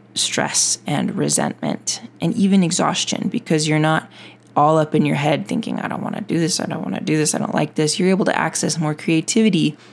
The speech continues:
when you like your reasons for having it there. Another thing to think about is even before you go to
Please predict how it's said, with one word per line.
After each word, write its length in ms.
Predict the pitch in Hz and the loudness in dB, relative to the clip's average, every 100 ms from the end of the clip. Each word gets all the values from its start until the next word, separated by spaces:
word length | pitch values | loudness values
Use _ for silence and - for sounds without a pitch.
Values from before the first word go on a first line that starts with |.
| - - | -20 -2
when 140 | 170 | 0
you 100 | 160 | 2
like 240 | 156 147 | 2 0
your 120 | 156 151 | -2 -2
reasons 420 | 160 160 156 151 | -2 0 0 -2
for 100 | 147 | -4
having 360 | 156 - - | -4 -4 -2
it 160 | - - | -6 -4
there. 300 | - - - _ _ _ _ _ _ _ _ | -4 -4 -8 _ _ _ _ _ _ _ _
Another 380 | 214 240 294 302 | 2 4 4 2
thing 400 | - 180 175 170 | 2 2 2 2
to 160 | - | 0
think 260 | 170 196 175 | 2 2 2
about 300 | 170 147 147 | 2 2 2
is 120 | 165 - | 0 0
even 280 | 320 440 | 2 2
before 320 | 349 277 262 247 | 0 0 2 4
you 160 | 226 | 4
go 340 | 185 185 185 185 | 4 4 4 2
to 840 | - - 180 165 160 151 151 151 | 0 0 2 4 4 4 2 0